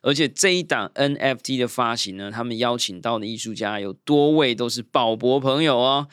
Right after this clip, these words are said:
本集就邀请到集金曲、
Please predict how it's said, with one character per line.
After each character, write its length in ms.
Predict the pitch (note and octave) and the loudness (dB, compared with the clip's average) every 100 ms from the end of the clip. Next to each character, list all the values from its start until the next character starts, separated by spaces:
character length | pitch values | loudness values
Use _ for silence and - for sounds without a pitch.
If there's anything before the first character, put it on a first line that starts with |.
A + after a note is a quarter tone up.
| - - - _ | -16 -20 -20 _
本 260 | - D3 C#3+ | 0 2 2
集 420 | - D#3 G#3 - | 2 4 2 -2
就 260 | - G3 F3 | 0 2 4
邀 340 | E3 F3 F3+ | 4 2 2
请 480 | F3+ - - A2 F#2 | 2 2 0 -4 -6
到 320 | D#2 C3+ G#2+ - _ _ _ - | -2 -2 -2 -8 _ _ _ -2
集 460 | B2 B2+ D3 G3 _ _ | 0 2 2 0 _ _
金 360 | - C4 C#4 C4 | 0 0 0 0
曲、 520 | - - A#2+ G2 | 0 0 -4 -10